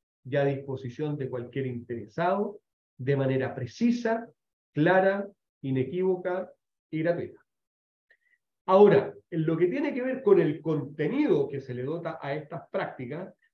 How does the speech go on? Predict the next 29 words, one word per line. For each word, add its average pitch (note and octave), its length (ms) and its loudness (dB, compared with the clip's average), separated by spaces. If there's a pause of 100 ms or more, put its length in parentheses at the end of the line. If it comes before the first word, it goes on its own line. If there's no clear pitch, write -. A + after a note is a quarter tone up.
(100)
la D#3+ 180 -4
verdad E3+ 340 -2
que, G#3 380 0 (220)
eh, C#3+ 400 -2 (640)
el D3 120 -12
proyecto C#3+ 380 -8
de - 20 -6
ley D#3+ 220 -2
está D3 240 -10
bastante D#3 840 -6
extenso - 800 -4 (1500)
y E3 200 2
dice F#3 240 0
que F3+ 240 4
el, D#3 300 -2
hay D3+ 260 2
el, D3 240 -4 (640)
primero F3+ 440 4
hay D#3+ 140 2
que D#3+ 80 -6
indicar D3 600 -4 (500)
la C3 260 -2
fecha A3+ 580 2
y E3+ 80 -4
la D3+ 120 2
versión D3 340 -2
de B2+ 100 -4
la A#2+ 80 -6
política. E3+ 640 -6